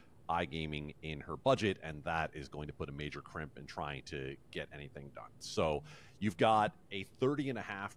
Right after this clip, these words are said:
percent tax rate on iGaming in this bill from Senator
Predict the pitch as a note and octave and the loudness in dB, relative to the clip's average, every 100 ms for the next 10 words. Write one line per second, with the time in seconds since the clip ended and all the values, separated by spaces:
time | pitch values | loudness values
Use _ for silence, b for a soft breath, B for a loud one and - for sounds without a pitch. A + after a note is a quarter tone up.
0 | - F#2 - F#2+ - G#2 F2+ - F2+ D#2+ | -8 -2 0 0 -2 -4 -4 -2 0 0
1 | - b b b - F#2+ F2 D#2 D#2 D#2 | -2 b b b -4 4 6 6 4 2
2 | - F2+ F2 D2 D#2+ D#2 D#2 D2+ D2+ D#2 | -2 0 0 0 -2 0 -2 -4 -6 -6
3 | - D#2+ D#2 D2 - D#2 D2 C#2+ D2+ - | 0 2 2 -2 0 0 0 -4 -8 -6
4 | - D#2+ D#2 D2+ C#2+ D2 | -2 0 0 0 -2 -4